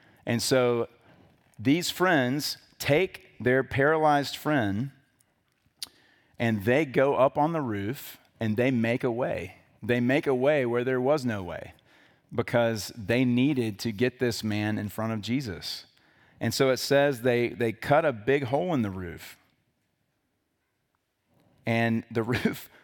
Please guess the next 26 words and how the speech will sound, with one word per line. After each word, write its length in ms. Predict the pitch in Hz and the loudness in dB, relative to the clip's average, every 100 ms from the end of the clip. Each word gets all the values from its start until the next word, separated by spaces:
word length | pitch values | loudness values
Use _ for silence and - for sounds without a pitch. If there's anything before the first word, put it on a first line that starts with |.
| _ | _
falls 460 | - 117 131 151 | -4 2 2 2
down 500 | 139 190 151 98 95 107 _ _ _ - | -2 -2 -2 -4 -10 -16 _ _ _ -2
into 360 | 131 160 175 | 0 2 0
this 160 | 165 147 | 0 -2
place 380 | - 190 170 - | 2 2 2 0
where 120 | 127 | 2
all 140 | 123 | 2
these 160 | 156 151 | 2 -4
people 280 | 180 190 131 | -6 -2 0
are. 100 | 113 | 2
I 20 | |
mean, 160 | 117 139 | 0 0
imagine 380 | 151 165 131 | 0 -2 -2
that. 240 | 101 85 85 _ _ _ _ _ _ _ _ - | -4 -6 -10 _ _ _ _ _ _ _ _ 2
Like, 240 | 131 123 - _ _ _ _ _ - | 2 2 -4 _ _ _ _ _ -6
Jesus 500 | 107 151 180 180 - | 2 2 4 2 0
is 140 | 139 | -4
teaching, 420 | - 185 170 135 | -2 -2 0 0
this 160 | 120 107 | 0 0
very 340 | 104 143 165 | 2 2 2
important 580 | 147 120 - 160 165 - | 0 -4 -4 -2 -2 -4
teacher 640 | - 160 - 113 104 113 - | -4 -4 -2 -2 -2 -4 -2
is 440 | 117 110 - - _ _ _ _ 123 | -2 -2 -4 -10 _ _ _ _ -8
giving 440 | 95 135 156 147 135 | 0 2 2 2 0
a 180 | 113 107 | 0 -2
sermon 720 | - 147 139 104 110 135 | -2 0 0 0 -2 -4